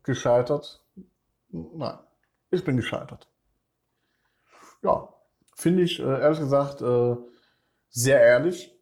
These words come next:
dass er sagt, „Das, äh, bringt nichts, äh, wir haben keine Story, äh, nimmt mal lieber jemand anders.“ Aber, ähm, es ist auch schade für Batgirl.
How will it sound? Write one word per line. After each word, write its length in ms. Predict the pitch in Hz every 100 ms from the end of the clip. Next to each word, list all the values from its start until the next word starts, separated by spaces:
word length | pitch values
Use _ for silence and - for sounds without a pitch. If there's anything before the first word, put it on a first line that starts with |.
| _
dass 400 | 135 127 131 127
er 160 | 123 123
sagt, 380 | 120 127 127 -
„Das, 300 | 120 - -
äh, 240 | 117 113
bringt 320 | 117 123 131
nichts, 300 | 135 139 -
äh, 200 | 123 123
wir 60 | 120
haben 120 | 123
keine 220 | 123 123 110
Story, 420 | 123 120 123 123
äh, 360 | 120 113 113 117 _ _ _ _ -
nimmt 220 | 127 135
mal 160 | 123 120
lieber 220 | 131 123
jemand 280 | 117 117 113
anders.“ 460 | 120 120 135 - _ _ _ _ _ _ _ _ - - _ _ _ _ _ _ _ _ -
Aber, 640 | 135 135 131 131 127 120 127
ähm, 540 | 123 123 123 123 - -
es 120 | 123
ist 140 | 120 123
auch 100 | 110
schade 360 | - 117 120
für 160 | 113 117
Batgirl. 560 | 117 - - 85 101